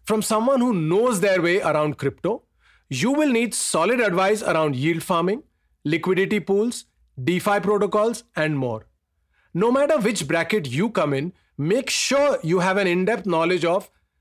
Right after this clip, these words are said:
firstly, non-custodial wallets, secondly, custodial wallets,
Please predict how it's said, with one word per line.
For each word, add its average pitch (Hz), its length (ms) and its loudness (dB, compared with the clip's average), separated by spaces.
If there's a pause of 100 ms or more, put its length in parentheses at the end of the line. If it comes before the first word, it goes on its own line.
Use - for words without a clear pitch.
firstly, 202 720 -2
non-custodial 185 1000 0
wallets, 202 480 -4 (400)
secondly, 220 800 0
custodial 160 680 0
wallets, 196 480 -2